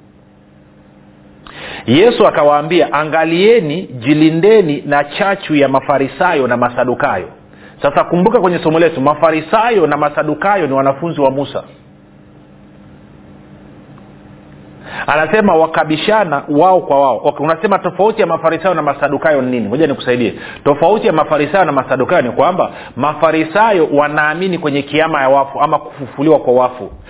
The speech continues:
lakini pia wanaamini uwepo wa malaika. Masadukayo hawaamini kwenye kufufuliwa wafu, wala hawaamini kwamba kuna malaika, kuna mapepo, kuna mashetani, kuna majini, kuna nini. Hawaamini kwenye hilo.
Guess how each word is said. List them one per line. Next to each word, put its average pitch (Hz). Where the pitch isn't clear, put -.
lakini 180
pia 180
wanaamini 151
uwepo 151
wa 127
malaika. 123
Masadukayo 160
hawaamini 151
kwenye 139
kufufuliwa 147
wafu, 170
wala 170
hawaamini 147
kwamba 160
kuna 131
malaika, 143
kuna 135
mapepo, 165
kuna 131
mashetani, 156
kuna 131
majini, 127
kuna 123
nini. 127
Hawaamini 139
kwenye 127
hilo. 107